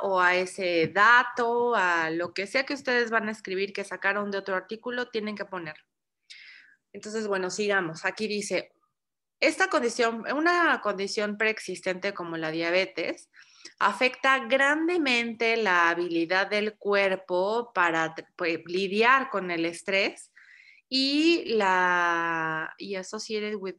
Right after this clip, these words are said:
y todo lo asociado con lo, con lo relacionado con la glucosa, el manejo de la glucosa de las células, el órgano final y el daño vascular, y todo esto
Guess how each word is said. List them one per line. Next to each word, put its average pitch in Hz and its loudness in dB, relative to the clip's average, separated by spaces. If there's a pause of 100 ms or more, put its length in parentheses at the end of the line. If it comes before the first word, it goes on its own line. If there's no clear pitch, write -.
(140)
y 202 -10
todo 262 4
lo 277 4
asociado 196 0
con 175 -4
lo, 160 -4
con 185 -8 (360)
lo 196 -2
relacionado 202 0
con 202 -4
la 170 2
glucosa, 175 -4
el 185 -6
manejo 190 -4
de 185 -2
la 165 -2
glucosa 170 -6
de 180 -4
las 165 -6
células, 190 -4 (640)
el 185 0
órgano 180 2
final 196 2
y 208 -4
el 175 2
daño 180 0
vascular, 185 0
y 196 -6
todo 240 0
esto 214 -2